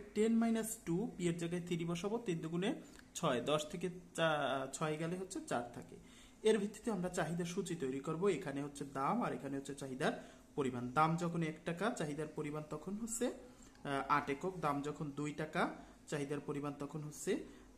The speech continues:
ছয় একক। দাম যখন থ্রি, চাহিদার পরিমাণ তখন ফোর একক। তার মানে হচ্ছে দাম যখন বাড়তিছে, চাহিদার পরিমাণ কিন্তু কমতিছে। দাম আগে যা ছিল এক is আট, দুইতে হচ্ছে কিন্তু চার। তার মানে হচ্ছে দাম এখান থেকে কমছে, আর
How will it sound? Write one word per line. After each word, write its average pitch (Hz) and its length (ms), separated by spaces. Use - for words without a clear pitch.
ছয় 156 220
একক। 131 220
দাম 143 200
যখন 151 340
থ্রি, 170 240
চাহিদার 147 340
পরিমাণ 143 320
তখন 151 260
ফোর 147 360
একক। - 280
তার 151 140
মানে 165 160
হচ্ছে 185 280
দাম 156 420
যখন 185 300
বাড়তিছে, 170 680
চাহিদার 151 320
পরিমাণ 156 360
কিন্তু 170 280
কমতিছে। - 520
দাম 151 220
আগে 165 160
যা 156 120
ছিল 185 300
এক - 200
is 180 440
আট, - 320
দুইতে 170 340
হচ্ছে 170 160
কিন্তু 165 240
চার। 110 320
তার 147 140
মানে 156 140
হচ্ছে 165 220
দাম 151 280
এখান 175 220
থেকে 185 220
কমছে, 170 680
আর 135 240